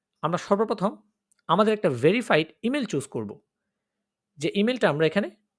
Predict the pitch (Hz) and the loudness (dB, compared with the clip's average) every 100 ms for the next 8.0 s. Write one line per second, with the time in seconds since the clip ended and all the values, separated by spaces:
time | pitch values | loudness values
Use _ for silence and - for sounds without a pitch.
0 | _ _ _ _ 131 160 - 254 427 _ | _ _ _ _ 0 0 2 -2 -4 _
1 | _ _ - 160 160 127 135 247 - _ | _ _ -4 -2 -2 -2 0 0 -4 _
2 | _ _ _ _ _ - 147 160 - 147 | _ _ _ _ _ -2 0 0 -2 -2
3 | 147 143 _ - 170 - 247 175 135 190 | -2 -4 _ 4 4 6 2 2 2 0
4 | - _ _ _ 147 156 151 - 427 _ | 0 _ _ _ -4 0 -2 -2 -8 _
5 | _ _ _ - 233 190 - 135 - 117 | _ _ _ 4 4 4 -2 -4 -4 -14
6 | - _ - 190 214 403 _ _ 156 147 | -14 _ -8 0 0 0 _ _ -6 -2
7 | 143 - - 220 185 165 175 139 135 | -2 -2 0 2 2 0 -2 -4 -4